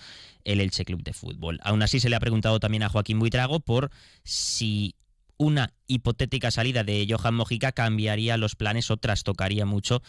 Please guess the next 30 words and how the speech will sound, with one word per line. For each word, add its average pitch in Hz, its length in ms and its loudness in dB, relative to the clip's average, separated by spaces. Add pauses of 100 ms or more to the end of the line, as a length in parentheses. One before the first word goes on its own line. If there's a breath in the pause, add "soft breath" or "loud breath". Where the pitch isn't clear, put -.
(260 loud breath)
la 98 220 -2
planificación 98 520 0
deportiva 98 380 0
del 92 140 0
Elche 87 680 -2
Club 95 160 -2
de - 100 -2
Fútbol. 147 320 0
Recordemos 98 480 0
que - 80 0
en 104 80 4
banda 107 240 2
izquierda, 107 560 0
en 85 480 -4
el 98 140 -4
lateral 104 280 0
zurdo, 110 280 0
el 98 80 0
Elche 107 300 0 (480 loud breath)
ha 120 100 0
incorporado 104 480 2
este 104 200 0
verano 110 520 2
a 98 100 -2
Carlos 113 460 0
Clerc, 127 360 -2
fue 107 200 -2
el 104 80 0
primer 107 260 2
fichaje - 480 -2